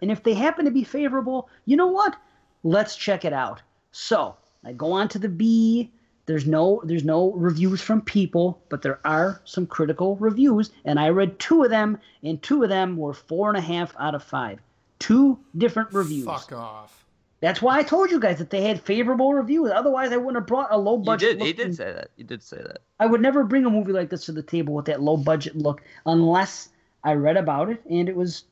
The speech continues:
Speaker 1: you know, it had good reviews. So now I can't find them on the freaking, oh, critic reviews. Let me see. Oh, look at one, two, oh, now there's six. Before there was only, uh,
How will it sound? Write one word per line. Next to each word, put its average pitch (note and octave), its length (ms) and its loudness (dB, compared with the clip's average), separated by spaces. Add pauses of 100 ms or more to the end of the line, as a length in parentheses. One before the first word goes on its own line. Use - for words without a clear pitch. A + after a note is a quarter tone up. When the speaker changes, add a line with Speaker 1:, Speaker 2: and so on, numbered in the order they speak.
(160)
Speaker 1:
you E3+ 120 2
know, A3+ 220 0 (760)
it C#3+ 80 -2
had E3 140 2
good F3+ 160 2
reviews. B3 520 -2 (240)
So E3 440 0 (440)
now F3 180 2
I F#3 80 2
can't F3 240 -6
find G3+ 220 -8
them B2 120 -6
on B2 80 -8
the B2 80 -10
freaking, B2 380 -6
oh, D#3+ 80 2
critic G3 340 0
reviews. D3 640 -8 (220)
Let G3 100 4
me G3 120 4
see. E3 180 -6
Oh, B3+ 120 4
look B3+ 180 4
at E3+ 120 -4
one, F3 320 -4
two, G#3 320 -8
oh, E3+ 140 0
now E3+ 220 2
there's C3 200 -8
six. - 460 -10
Before A3 340 0
there F3 100 -4
was D3 180 -6
only, C#3 400 -4
uh, A#2+ 300 -8